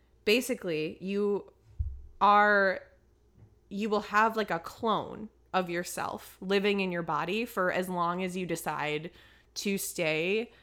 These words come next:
in your desired reality. So, and be-, and in your desired reality, like, you're not just, like, randomly appearing there, right? Like, the, the person that's there has always been there. You're just, like, inhabiting their consciousness.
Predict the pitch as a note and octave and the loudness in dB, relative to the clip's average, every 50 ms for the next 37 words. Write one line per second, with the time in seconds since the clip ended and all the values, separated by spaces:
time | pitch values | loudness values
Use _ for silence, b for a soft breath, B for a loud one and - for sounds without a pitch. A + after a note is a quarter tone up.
0 | b b b b - G3 F#3+ F#3 F3+ E3+ E3+ E3+ D#3 - C#3+ C3+ C#3 C#3+ C#3+ - | b b b b 2 4 4 6 4 2 0 -2 -2 -2 -4 -6 -6 -8 -10 -12
1 | C3+ C#3 - - - - - - - G#3 - _ _ _ _ _ _ _ _ - | -10 -10 -10 -10 -10 -12 -12 -12 -12 -14 -16 _ _ _ _ _ _ _ _ -14
2 | - - - A3+ A3 G3+ G3+ F#3 - - A3 A3 G#3+ G3+ F#3 A3+ G#3+ G3+ - - | -6 2 4 6 6 6 6 4 4 4 4 4 4 4 2 0 -2 -4 -2 -2
3 | G3 G#3 G3+ G3 - - A#3+ C4+ C#4 C4 B3 A3 A3+ G3+ A#3 C4 D4+ E4+ B3 A3 | 0 2 2 2 2 2 2 4 4 4 4 2 4 4 6 6 6 4 2 2
4 | G#3 F#3 F3 E3 E3 E3+ E3 D3+ D3+ D#3 E3 G3 - - _ - G3 G3 G3 - | 2 2 2 2 0 -2 -2 -2 -2 -2 -4 -4 -8 -8 _ 2 2 2 2 2
5 | G#3 A3+ A#3 A#3+ A#3+ A#3+ A#3+ B3+ A3+ - A3+ G3 F#3 F3 F3+ F#3 F#3 F#3+ F#3 F3+ | 2 4 4 4 4 4 2 0 0 0 0 -2 0 0 0 0 2 2 2 2
6 | E3+ D#3+ D#3+ D3+ D3+ - - C#4 A3+ F3+ D3+ - C#3+ C#3+ - - - - - - | 0 0 -2 -4 -4 -4 -2 0 0 0 0 -4 -6 -6 -6 -6 -8 -8 -6 -4
7 | D#3 D3+ E3 F3 - - E3+ E3 - - b b b b b - G3+ F#3+ - - | -2 -2 -2 -2 -2 -2 -4 -4 -4 -8 b b b b b -2 -2 -2 -2 -6
8 | - F3+ F3 F#3 G3+ G3+ G3 - B3 A#3+ C4 B3+ - A#3+ A3 G3+ F#3+ F3 - - | -14 -16 -8 -2 -2 -2 0 2 4 4 4 4 2 0 0 0 0 -2 -4 -8
9 | - - _ _ - G#3 A3+ G#3+ F3+ D3 D#3 C#3+ E3 G3 b b b b b - | -14 -16 _ _ 6 6 8 8 6 4 2 0 -2 -4 b b b b b -2
10 | - G3+ F#3+ - G3+ G#3+ A3+ A3+ A3 G#3 G3 F#3 F#3 F#3 F#3 G3+ F#3+ D3+ A#2+ C3 | 0 0 2 4 4 6 6 6 6 4 2 2 2 2 2 2 0 -4 -6 -8
11 | - - - G3 G3 F#3 G3+ G#3 G#3+ G#3 G#3 G3 G3+ - G3 F3 F3+ - - - | -8 -8 -8 -6 0 4 6 6 6 6 4 0 2 2 2 2 2 0 -4 -14
12 | - - - - - - G#3 G3+ G3+ G3+ E3 F#3+ - F3 F#3 F#3 F3+ E3+ E3 E3+ | -20 -20 -20 -20 -2 2 4 4 4 4 4 4 4 4 4 4 2 2 2 0
13 | D#3+ D3 D3 - E3 D3+ D#3 D3+ - - - - - - - - - - - - | -2 -4 -4 -4 -4 -4 -4 -6 -10 -12 -14 -14 -16 -14 -14 -14 -14 -14 -16 -16